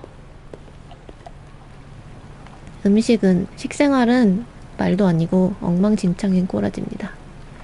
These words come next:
피자, 이건 뭐야? 볶음밥 같은 뭐 패스트푸드고, 얘는 먹다 남긴 햄버거, 쓰러진 콜라 두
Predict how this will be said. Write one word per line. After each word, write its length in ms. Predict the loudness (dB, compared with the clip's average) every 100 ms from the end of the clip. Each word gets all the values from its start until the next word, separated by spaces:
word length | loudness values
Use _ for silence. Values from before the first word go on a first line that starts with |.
| -20 -20 -20 -20 -8
피자, 580 | -4 0 2 4 2 -2 -10 -20 -20 -20 -20 -20 -12 -6
이건 240 | -2 0
뭐야? 160 | 2 0
볶음밥 640 | -2 -2 0 2 2 0 -2 -18 -20 -20 -20 -20 -20 -20 -8
같은 440 | -4 -4 -2 -2 -2 -8 -20 -20 -20 -20 -20 -20 -20 -20 -14 -10
뭐 100 | 0
패스트푸드고, 960 | 0 2 -2 -4 -4 -2 2 2 0 -2
얘는 380 | 0 2 4 4
먹다 280 | 2 0 0
남긴 380 | 2 2 2 2
햄버거, 1080 | 2 2 2 4 4 2 0 0 2 0 -4 -12 -20 -20 -20 -20 -20 -18 -20 -20 -20 -20 -20 -20 -20 -20 -20 -20 -18 -4
쓰러진 640 | 2 2 4 2 2 0
콜라 420 | 0 2 4 4
두 240 | 2 0